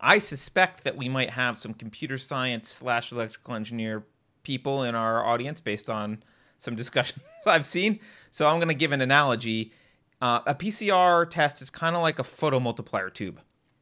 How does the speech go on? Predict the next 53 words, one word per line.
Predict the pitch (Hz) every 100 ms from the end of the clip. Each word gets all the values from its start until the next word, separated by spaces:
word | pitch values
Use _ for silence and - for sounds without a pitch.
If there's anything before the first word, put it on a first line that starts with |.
| -
for | -
those | 107 107
of | 104
you | 98
who | 101
know | 98
what | 98
a |
photomultiplier | - 98 92 85 - 90 82
tube | 85
is. | - - _ - _ _ -
But | 139 - _ _ _ _ _ _ _ -
the, | 156
the | 143
way | 170 240
it | 269
works, | 147 170 156 131 - - _
so | - 160
the | 147 135
vi-, | 139 160
the | 143
virus | 175 233 220
has | - 151 139 - -
R | 135 147
N |
A. | 113 104 127 _ -
So, | 196 190
so | - 180 165
generally | 143 208 226 214 175
the |
rule | 156 170 160
is, | 135 143
like, | 120 - _ -
D | 127 185
N | 180
A | 170
produces | 165 143 131
R | 127 131
N | 127
A, | 127
R | 113
N | 120
A | 113
produces | 113 110 104
proteins, | - 113 110 104
proteins | - 113 - 104
produce | - 98 92
us. | - 85 - 90
Like, | 92
that's | 101 98
the | - 98 92 90 -
kind | 104
of | 90 90